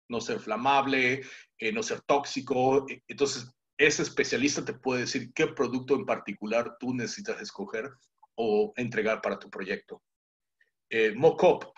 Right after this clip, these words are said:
Mock-up es básicamente, eh, cuando van a presentar un proyecto, por ejemplo, una habitación de hotel, hacen crean una habitación de hotel en donde el cliente llega a ver cómo se va a ver esa habitación.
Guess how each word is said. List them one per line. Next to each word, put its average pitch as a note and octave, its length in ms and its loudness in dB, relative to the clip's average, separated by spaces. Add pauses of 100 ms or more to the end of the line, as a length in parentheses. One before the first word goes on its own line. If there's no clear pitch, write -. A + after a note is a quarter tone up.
(140)
Mock-up D3+ 500 2
es B2+ 140 -2
básicamente, B2 1120 0
eh, G2 800 -4 (2750)
cuando C3+ 280 2
van F3+ 140 8
a F#3+ 60 8
presentar D#3+ 340 0
un D#3 100 -4
proyecto, D3 420 4
por C3 140 -4
ejemplo, C#3+ 260 2
una C#3+ 140 6
habitación C3 500 0
de C3+ 60 0
hotel, C3+ 480 0 (600)
hacen D3 480 2 (200)
crean F#3 300 6
una F3+ 120 4
habitación C3+ 480 2
de A#2+ 80 -4
hotel E3+ 440 2
en B2 140 -6
donde A2+ 220 -4
el G#2 100 -8
cliente G3+ 480 6
llega C#3 240 4
a A#2 60 4
ver E3 400 2
cómo F3+ 260 2
se D3 100 -2
va C3 120 0
a B2+ 40 0
ver C3 140 0
esa B2 140 -4
habitación. G#2 640 -8